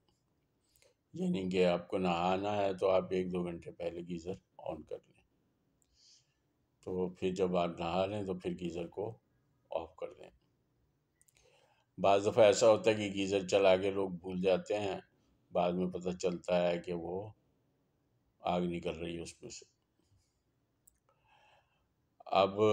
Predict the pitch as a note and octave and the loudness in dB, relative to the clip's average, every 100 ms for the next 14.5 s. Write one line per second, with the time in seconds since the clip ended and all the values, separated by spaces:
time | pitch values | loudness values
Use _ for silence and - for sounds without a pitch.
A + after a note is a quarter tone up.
0 | G#2 G2+ G2 - _ _ _ _ - F#2 | 8 6 2 -6 _ _ _ _ -4 -4
1 | G2 A2 G#2+ A2+ G#2+ G2+ A2+ G#2 G2+ G2+ | 0 0 2 2 0 2 6 6 8 6
2 | F#2+ G#2 G2+ G#2 G#2+ G#2 G2 F#2+ G2+ G2+ | 6 4 4 -2 0 0 -2 -2 -2 -2
3 | G2 G2+ F#2 F#2 G2 G2 F#2+ G2 F#2 A2 | -2 -2 -4 0 2 2 2 0 -4 2
4 | A2+ G#2+ F#2 - _ _ _ G2 F#2+ F2+ | 4 4 0 -10 _ _ _ -6 -6 -4
5 | F#2 F#2+ F#2+ A2 G#2+ F#2 F#2 F#2+ - G2 | -6 -6 2 6 6 4 -2 -4 -6 -4
6 | G2 F#2+ G2 F#2+ F#2+ _ _ _ _ _ | -4 -2 -4 -6 -10 _ _ _ _ _
7 | _ _ _ G2+ G2 G#2 G2+ F#2+ F#2 F2+ | _ _ _ -8 -4 -2 -2 0 -4 -2
8 | G#2 G2+ G2 F#2+ F#2 F#2 _ _ _ _ | -2 -2 -4 -4 -4 -8 _ _ _ _
9 | _ _ - G2 F#2 G2 F#2 F#2 F#2 F#2 | _ _ -4 -2 -2 -4 -2 -2 0 -2
10 | F2+ F2 F2+ F2+ F2+ F#2 F2+ E2 - _ | -2 -2 -2 -2 -2 -2 -2 -4 -8 _
11 | _ _ _ _ F2+ - G2+ F#2+ F2+ F2 | _ _ _ _ -10 -8 -4 -2 -2 -2
12 | F#2 F#2 F#2+ G2 F#2 F#2 F2 F#2+ F2+ F2 | -4 -2 -2 -2 -2 -4 -8 -4 -4 -2
13 | F2 E2 - F2+ F2 - F2 E2+ - - | -2 -4 -6 -10 -10 -14 -10 -10 -10 -16
14 | - - - - | -16 -18 -20 -20